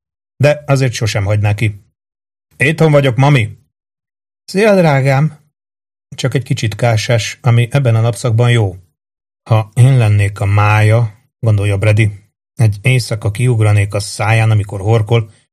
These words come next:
és elhúznék a francba.” Mindazonáltal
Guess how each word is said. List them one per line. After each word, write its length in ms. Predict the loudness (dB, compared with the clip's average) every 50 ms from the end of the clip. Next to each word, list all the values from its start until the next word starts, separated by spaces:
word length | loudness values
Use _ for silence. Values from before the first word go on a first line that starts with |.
| _ _
és 180 | _ -8 -6 -4
elhúznék 640 | -2 -2 -2 -2 -4 -6 -10 -10 -8 -8 -6 -6 -6
a 60 | -6
francba.” 540 | -4 -4 -4 -2 -2 -2 -4 -4 -8 _ _ _ _ _ _ _ _ _ _ _ _ _ _ _ _
Mindazonáltal 840 | -2 0 2 2 0 0 0 0 0 0 0 0 -2 -2 0 -2